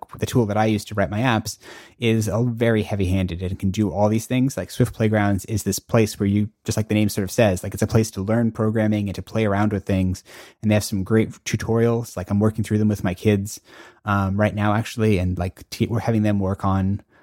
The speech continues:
um, sort of learning the basics of programming. And it's a really safe, kind of nice way to do it. And I, and I'm really glad that it came to the Mac, um, 'cause for me, like I said earlier, like, I'm not a big iPad person, and I feel like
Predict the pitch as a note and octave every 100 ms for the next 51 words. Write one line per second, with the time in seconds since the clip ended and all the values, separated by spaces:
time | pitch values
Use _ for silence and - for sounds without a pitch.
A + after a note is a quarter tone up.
0 | _ A2+ G2 F2+ F#2 - F#2+ G#2 G#2 G#2
1 | G2 G2 - - G#2 G2 F#2+ G2 G2 F#2+
2 | G2 G#2 G#2 F#2+ F2+ - A#2+ G#2 G2+ -
3 | G#2+ G2+ - G2 F#2 F#2+ F#2+ - F2 F2
4 | F#2+ G2 G#2+ A#2 A#2 A2 A#2 A2 A#2+ C3
5 | A2 G2 G2 A2 G2 - G#2+ G#2+ F2 E2+
6 | G#2 D3+ - _ - - - - G2+ F#2
7 | F2 - G#2+ G2 - - - G#2 A#2 A#2
8 | A2+ G#2 - _ _ _ - G2 F2+ A2
9 | G2 G#2 F#2+ G2+ - - - B2+ A#2+ G#2
10 | G2+ G#2 - A#2+ - C3 D3 B2+ G2+ F#2+
11 | - G#2+ G2 F#2+